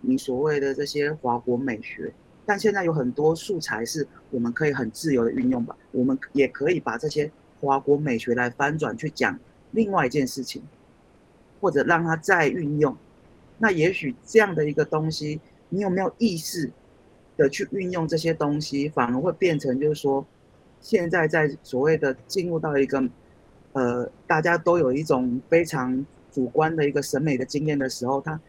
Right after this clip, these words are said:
一个非常有趣的玩味的空间。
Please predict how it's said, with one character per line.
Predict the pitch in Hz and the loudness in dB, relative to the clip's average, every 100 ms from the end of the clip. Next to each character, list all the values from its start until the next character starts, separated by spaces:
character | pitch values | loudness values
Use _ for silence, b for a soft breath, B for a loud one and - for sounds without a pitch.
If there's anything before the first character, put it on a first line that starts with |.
| b b - | b b -8
一 | |
个 | 160 165 | -2 -2
非 | 170 180 | 0 0
常 | - - 143 123 127 139 143 156 120 - | 0 -4 -2 -2 -2 -2 -4 -6 -10 -2
有 | 151 123 | 0 0
趣 | - - 202 | -2 -4 -2
的 | 151 | 0
玩 | 127 123 135 | 0 0 2
味 | 160 135 | 4 4
的 | 120 | 2
空 | - 127 | -4 -4
间。 | 123 123 110 | -2 0 -2